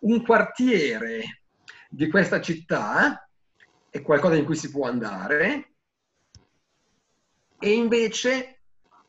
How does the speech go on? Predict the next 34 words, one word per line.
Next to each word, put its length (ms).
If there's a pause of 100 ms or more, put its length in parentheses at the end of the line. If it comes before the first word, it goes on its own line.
(360)
andare 340
in 60
un 80
altro 180
comune 240
non 140
si 100
può 100
andare 240
perché 160
c'era 160
questa 220
regola 280
che 100
era 160
rimanere 580
nel 300
comune 320
di 60
residenza, 580
che 60
gli 60
aveva 200
messo 240
il 40
tribunale 380
di 60
sorveglianza. 840 (220)
Oppure, 400 (280)
un 120
altro 460
esempio 460
ancora, 500 (340)
ehm, 1500